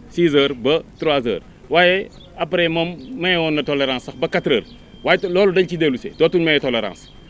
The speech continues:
Six heures, trois heures fu mu jotee, cantine yëpp tëj nañ, marché bi lalli nañu. Parce que booy toléré kay day fekk yaa ngi si jàmm, waaye yaa ngi loo xam ne ñun xamuñu fan la ñu jëmee, ndax contact communautaire dafa, dafa grave, parce que xamu ki ka am, xamul fan la ko jëlee, xamul sax ñamu wàll.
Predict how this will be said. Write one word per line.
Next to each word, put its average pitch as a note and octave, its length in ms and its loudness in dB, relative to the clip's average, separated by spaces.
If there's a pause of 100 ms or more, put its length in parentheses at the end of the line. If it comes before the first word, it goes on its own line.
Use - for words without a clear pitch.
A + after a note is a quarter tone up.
(180)
Six G#3+ 280 4
heures, D#3+ 200 8
trois G#3+ 260 6
heures F#3 120 6
fu G3 80 2
mu G#3+ 120 4
jotee, - 260 4 (320)
cantine F#3+ 340 2
yëpp G3+ 160 6
tëj G3 160 6
nañ, D#3+ 140 2
marché D#3+ 220 -2
bi C3+ 80 2
lalli A2+ 260 0
nañu. D#2+ 180 -10 (420)
Parce C#3 140 -4
que E3+ 80 -2
booy F3 180 2
toléré D#3+ 400 4
kay B2 160 -2
day D3+ 120 2
fekk D#3+ 200 -4 (240)
yaa C#3+ 160 0
ngi D#3+ 80 -4
si D3 100 -8
jàmm, D#3 300 0
waaye D3 220 2
yaa D#3+ 120 4
ngi D#3+ 120 -2
loo E3+ 180 2
xam D#3+ 200 -2
ne D#3+ 120 -4 (220)
ñun D3+ 80 -2
xamuñu D#3+ 280 0
fan F3 140 -2
la F3+ 60 4
ñu E3+ 100 4
jëmee, A#2+ 240 2 (220)
ndax D3 140 -2
contact F3 320 0
communautaire D#3 420 0
dafa, C3+ 260 -2
dafa C3 220 -6
grave, C#3+ 240 -2
parce E3+ 140 -8
que E3+ 80 -8
xamu D#3 320 -4 (340)
ki F3 80 -2
ka F#3+ 180 2
am, F#3 140 0 (180)
xamul D#3 200 -2
fan F3 140 -2
la E3 60 2
ko D#3+ 120 -2
jëlee, F3+ 280 2 (300)
xamul A3+ 180 4
sax G#3 160 -2
ñamu G3 200 2
wàll. A2+ 220 0